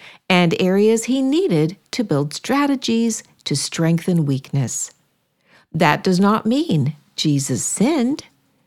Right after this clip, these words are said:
It means he was and is like you and me in every way, fully human, while also being fully God.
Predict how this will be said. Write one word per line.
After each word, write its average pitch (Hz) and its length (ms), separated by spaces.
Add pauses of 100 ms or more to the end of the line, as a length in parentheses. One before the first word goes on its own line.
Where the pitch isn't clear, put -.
(200)
It - 160
means 220 680 (280)
he 233 200
was 277 640 (260)
and 160 220
is 170 420 (360)
like 285 420
you 220 540
and 214 340
me 247 340
in 202 280
every 330 420
way, 208 580 (380)
fully 320 460
human, 165 640 (340)
while 196 340
also 262 380
being 156 320
fully 190 380
God. 262 500